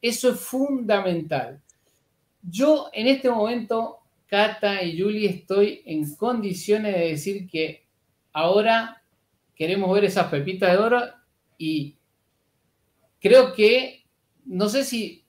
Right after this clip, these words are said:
lo puedo decir o no lo puedo decir, pero hay un código especial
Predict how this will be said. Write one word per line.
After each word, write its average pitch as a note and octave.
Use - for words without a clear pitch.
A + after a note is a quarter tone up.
lo D#3
puedo A#3
decir C4
o F3
no F#3
lo F#3
puedo F#3
decir, G3+
pero D3
hay G#3
un F#3+
código C#4
especial A#3+